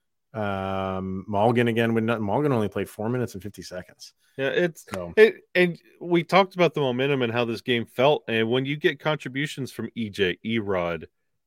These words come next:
Speaker 2: Lehkonen, Lars Eller, when you get them helping out with scoring points, it's amazing how effortless the rest of the points feel when
Speaker 1: Mm-hmm.
Speaker 2: you're, when it's not re-,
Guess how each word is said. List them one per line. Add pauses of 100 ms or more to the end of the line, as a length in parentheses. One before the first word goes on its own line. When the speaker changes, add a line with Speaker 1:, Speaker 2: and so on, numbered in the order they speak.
(180)
Speaker 2:
Lehkonen, (640)
Lars
Eller, (800)
when
you
get
them
helping
out
with
scoring
points, (320)
it's
amazing
how
effortless
the
rest
of
the
points (320)
feel (400)
when
Speaker 1:
Mm-hmm.
Speaker 2:
you're,
when
it's
not
re-,